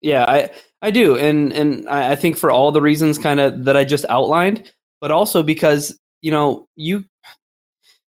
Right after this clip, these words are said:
call, call, call me crazy, but let's just say, like, after the twenty fourteen season, the Lions had a chance to, like, beef up and, like, draft more, you know,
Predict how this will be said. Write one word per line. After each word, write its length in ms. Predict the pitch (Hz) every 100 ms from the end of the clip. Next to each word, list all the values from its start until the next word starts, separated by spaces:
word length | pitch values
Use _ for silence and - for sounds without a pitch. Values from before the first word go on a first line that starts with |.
| _ _ _ _ -
call, 340 | 170 180 175
call, 340 | 170 170 190
call 180 | - 180
me 120 | 208
crazy, 400 | 196 214 202 143
but 200 | 127 131
let's 200 | 143 -
just 180 | 202 190
say, 120 | 185
like, 220 | 165 156 -
after 300 | 160 165 170
the 80 |
twenty 260 | 165 190 185
fourteen 480 | 185 185 180 208 208
season, 320 | 151 143 139
the 60 | 131
Lions 360 | 135 147 147
had 140 | 165 151
a 60 |
chance 380 | 151 156 156 -
to, 100 | 160
like, 360 | 147 139 135 -
beef 280 | 160 156 165
up 220 | 160 165
and, 260 | 156 151
like, 180 | 143 143
draft 400 | 139 135 143 143
more, 460 | 147 143 147 147 151
you 120 | - 143
know, 380 | 135 139 -